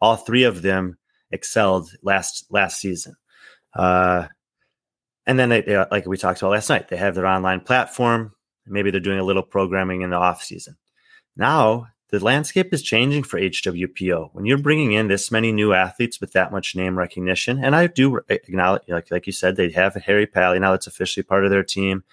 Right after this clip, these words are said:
They, they do have a bigger coaching staff than just Fraser and Marconi.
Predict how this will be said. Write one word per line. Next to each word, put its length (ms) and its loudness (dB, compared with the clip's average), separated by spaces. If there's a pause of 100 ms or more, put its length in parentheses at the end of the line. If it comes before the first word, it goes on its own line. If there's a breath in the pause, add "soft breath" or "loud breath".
(260 soft breath)
They, 140 -4 (180)
they 100 0
do 180 2
have 200 4
a 100 2 (460)
bigger 220 2
coaching 360 0
staff 360 0
than 140 -8
just 200 -2
Fraser 360 0
and 100 0
Marconi. 600 0